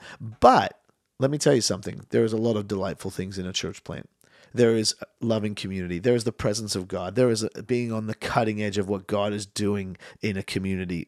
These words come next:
because God wants to establish his church in the earth, right? So I believe as we delight, as we turn that criticism into delight, as we, as we be thankful, we count our blessings, we be f-,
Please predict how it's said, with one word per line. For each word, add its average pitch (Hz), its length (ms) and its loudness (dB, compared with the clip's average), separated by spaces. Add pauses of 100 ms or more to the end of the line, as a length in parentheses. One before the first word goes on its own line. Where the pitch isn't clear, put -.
(120)
because 101 280 -4
God 107 400 0
wants 95 200 -6
to 127 120 0
establish 117 460 0
his 131 120 2
church - 300 0
in 139 60 2
the 170 160 8
earth, 233 320 4 (520)
right? 117 280 2 (260)
So 151 100 2
I 165 100 10
believe 214 260 4
as 180 200 8
we 196 120 4
delight, 175 640 6 (200)
as 156 100 6
we 175 120 6
turn 202 300 2
that 185 220 4
criticism 175 600 8
into 180 260 4
delight, 156 420 6
as 143 200 4
we, 151 180 6 (440)
as 139 160 0
we 147 100 10
be 135 140 4
thankful, 156 540 6
we 123 120 4
count 160 320 4
our 160 100 8
blessings, 127 600 4
we 120 120 4
be 120 120 -4
f-, - 200 -6